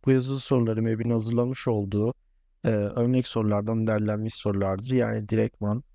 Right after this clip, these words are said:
karşınıza sınavda gelebilecek soru türleridir diyebilirim. İlk sorumuza bakalım. Look at table and write down at least, e, two sentences about the ages and hobbies of Nora and Hugo.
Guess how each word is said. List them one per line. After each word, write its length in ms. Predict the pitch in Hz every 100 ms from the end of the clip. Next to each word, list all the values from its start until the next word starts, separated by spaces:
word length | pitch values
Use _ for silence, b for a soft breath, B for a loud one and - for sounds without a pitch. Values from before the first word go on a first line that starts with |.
| -
karşınıza 580 | 113 101 - 104 101
sınavda 560 | 113 - 110 98 104 135 - _ _ -
gelebilecek 600 | 117 104 101 101 113 -
soru 280 | - 110
türleridir 680 | 101 - 98 98 98 110 98
diyebilirim. 420 | 101 110 104 92 - _ _ _ _ _ _
İlk 200 | 147 147
sorumuza 420 | - 123 113 127
bakalım. 320 | 123 104 101 - _ _ - _ _ _
Look 180 | 123 -
at 120 | 156 - _
table 400 | 165 151 143 131
and 180 | 127 131
write 420 | 139 123 131 -
down 320 | 120 123 123
at 500 | 113 110 - - - -
least, 500 | 113 127 123 - -
e, 280 | 113 107 104
two 220 | - 127 117
sentences 760 | - 117 110 117 110 - 101
about 360 | 107 104 104 -
the 120 | -
ages 380 | 117 113 107 - -
and 240 | 110 120 - _ _
hobbies 480 | - 131 117 107 101
of 320 | 110 113 113
Nora 420 | 117 113 107 101 107
and 140 | 123 - _
Hugo. 300 | 117 104 95